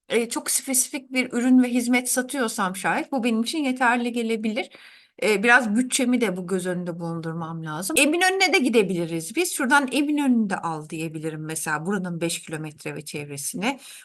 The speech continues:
Buradan Küçükköy'ü al derim. Buranın gibi aslında harita üzerinden de hedefleyebilirim sabitleme moduyla. Yani tüm İstanbul'u hedefledim ama şu k-, şeyi, deniz alanında da gösterilmesin, orayı istemiyorum. Sabitleme modunu burada açabilirim. Ne bileyim, işte buradan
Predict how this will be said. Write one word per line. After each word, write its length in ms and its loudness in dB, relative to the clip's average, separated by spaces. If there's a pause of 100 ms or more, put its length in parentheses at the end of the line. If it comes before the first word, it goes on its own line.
(100)
Buradan 260 6
Küçükköy'ü 520 0
al 280 2
derim. 340 0
Buranın 560 0 (240)
gibi 360 0
aslında 400 2
harita 260 2
üzerinden 640 0
de 100 -2
hedefleyebilirim 760 -4
sabitleme 760 0
moduyla. 600 -2 (440)
Yani 340 2 (420)
tüm 160 8
İstanbul'u 480 6
hedefledim 600 -2
ama 180 2
şu 240 -4
k-, 140 -10 (440)
şeyi, 560 2
deniz 260 8
alanında 540 6
da 40 0
gösterilmesin, 840 0
orayı 280 2
istemiyorum. 720 -2
Sabitleme 600 4
modunu 440 -2
burada 200 0
açabilirim. 680 0
Ne 140 0
bileyim, 280 0
işte 260 0
buradan 520 2